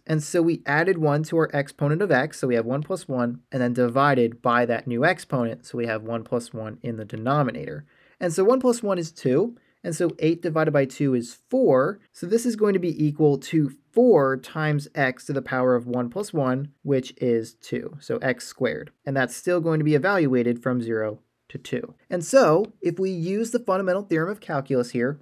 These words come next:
this will be equal to this antiderivative of this function evaluated at two minus the evaluation of this antiderivative at zero. So we're gonna have four times two squared minus four times zero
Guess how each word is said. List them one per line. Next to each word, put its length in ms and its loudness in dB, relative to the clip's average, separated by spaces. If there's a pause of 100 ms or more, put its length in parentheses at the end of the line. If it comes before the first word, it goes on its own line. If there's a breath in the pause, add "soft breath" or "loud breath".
this 220 -2
will 80 4
be 320 2
equal 380 4 (100)
to 260 4
this 420 -2
antiderivative 1040 4
of 200 -2
this 180 0
function 640 0 (100)
evaluated 560 2
at 200 0
two 420 4 (160 loud breath)
minus 540 0
the 160 4
evaluation 580 4
of 100 0
this 160 -2
antiderivative 840 -2
at 280 -6
zero. 480 -2 (120)
So 120 -6
we're 80 2
gonna 140 0
have 340 -2
four 360 4
times 640 -4
two 380 0
squared 640 2 (180)
minus 680 -2 (240)
four 360 4
times 600 -4 (120)
zero 460 2